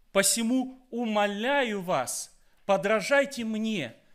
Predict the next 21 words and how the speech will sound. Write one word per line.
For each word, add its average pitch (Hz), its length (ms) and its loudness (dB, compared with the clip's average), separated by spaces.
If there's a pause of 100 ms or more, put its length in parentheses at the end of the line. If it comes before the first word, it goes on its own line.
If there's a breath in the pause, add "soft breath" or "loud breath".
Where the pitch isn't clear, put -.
как 170 260 -2
я 185 480 -2
Христу». - 640 -6 (1040 soft breath)
Он 202 180 4
же 214 120 -4
писал 226 520 2 (140 loud breath)
Филиппийской 214 800 0
церкви: - 560 -8 (380 loud breath)
«Подражайте, 220 680 4
братья, 233 460 2
мне 220 460 -2 (380 loud breath)
и 208 100 -6
смотрите 233 580 0
на 202 140 2
тех, 233 420 0 (240 loud breath)
которые 240 400 4
поступают 233 840 2
по 190 360 2
образу, 196 760 0 (680 loud breath)
какой 254 440 4
имеете 214 680 -2